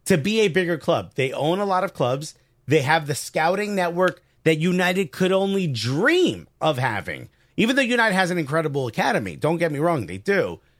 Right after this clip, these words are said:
Um, I think I saw a number that said something like fifty percent of their players have come through their academy, which is kind of a horseshit number anyway, because there could be bench players, you know what I mean? Uh, but, uh, fifty percent of their, of their first team players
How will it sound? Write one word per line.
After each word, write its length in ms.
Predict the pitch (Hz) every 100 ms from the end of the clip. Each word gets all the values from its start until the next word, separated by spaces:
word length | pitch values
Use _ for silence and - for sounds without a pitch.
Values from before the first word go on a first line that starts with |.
| _ -
Um, 560 | 135 135 131 123 117 -
I 100 | 151
think 180 | 190 190
I 60 |
saw 180 | - 170
a 20 |
number 220 | 160 156
that 160 | 143 131
said 160 | 143 113
something 260 | 143 147
like 140 | 135 -
fifty 260 | 156 -
percent 320 | 131 147 147
of 60 | 135
their 100 | 131
players 380 | - 139 127 113
have 100 | 113
come 160 | 127
through 140 | 117 113
their 100 | 104
academy, 300 | 127 120 107
which 160 | 104
is 180 | 110 - - - _ - -
kind 180 | 156 156
of 60 |
a 80 | 151
horseshit 380 | 127 147 123 135
number 240 | 135 131
anyway, 240 | 131 139 143
because 420 | 123 131 107 - _ _ -
there 100 | 135
could 120 | 135
be 80 | 131
bench 280 | 113 117 -
players, 320 | 104 76 78
you 80 | 123
know 60 |
what 80 | 127
I 60 | 127
mean? 280 | 131 143 - _ _ _
Uh, 200 | 131 127
but, 260 | 117 135 -
uh, 80 | 135
fifty 240 | 165 160
percent 260 | 160 - 156
of 80 | 139
their, 260 | 135 131 -
of 140 | 127
their 120 | 131
first 260 | - 131 -
team 160 | 131
players 480 | 107 117 101 90 87